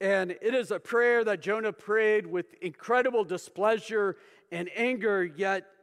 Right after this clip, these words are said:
in it reveals the beauty of God's character. Jonah is quoting a list of God's attributes that we find first in,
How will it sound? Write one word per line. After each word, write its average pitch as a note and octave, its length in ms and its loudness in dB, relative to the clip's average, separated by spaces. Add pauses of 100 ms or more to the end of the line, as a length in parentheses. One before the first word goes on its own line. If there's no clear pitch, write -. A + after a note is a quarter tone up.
(380)
in C#4+ 260 0
it E3+ 300 -4
reveals E3+ 840 -6 (100)
the D#3+ 140 -10
beauty F3+ 480 -10
of C3 160 -12
God's C3 420 -12
character. G3 800 -14 (880)
Jonah A3+ 300 0
is G3 120 -2
quoting A#3 400 0
a F#3+ 60 2
list A3 440 -2
of F#3 120 -6
God's G3+ 400 -2
attributes G3+ 560 -4
that G3 120 -6
we F3 100 -6
find G#3+ 360 -4
first A3 400 -4
in, F3+ 200 -6